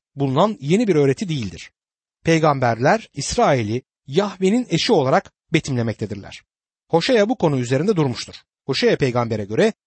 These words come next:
İsrail'de evlilik dışı cinsel ilişki, evlilik sevgisinde açılan en büyük gedik ve dünyadaki en büyük günahtı. Din adamları ve öğretmenleri her zaman bu iki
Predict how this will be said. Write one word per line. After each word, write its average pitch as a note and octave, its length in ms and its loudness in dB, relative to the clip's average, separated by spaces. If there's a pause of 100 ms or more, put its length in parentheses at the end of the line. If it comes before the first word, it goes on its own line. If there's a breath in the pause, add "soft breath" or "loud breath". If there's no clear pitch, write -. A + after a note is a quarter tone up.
(140)
İsrail'de F3+ 600 0
evlilik E3 460 -2
dışı C#3 300 -2 (260)
cinsel E3 360 2
ilişki, C3 500 -2 (320)
evlilik D#3+ 440 2
sevgisinde D3 520 -4
açılan E3+ 420 -2
en F3+ 260 0
büyük B2 260 -4
gedik D3 320 0 (220)
ve D3 140 0
dünyadaki E3 680 0 (260)
en G#3 260 2
büyük D#3+ 220 -2
günahtı. A#2 440 -6 (360)
Din A3+ 120 4
adamları G3 380 4
ve F3+ 40 2
öğretmenleri B2+ 640 0
her G3+ 160 2
zaman F#3+ 380 0
bu G#3+ 200 -6
iki E3 300 -4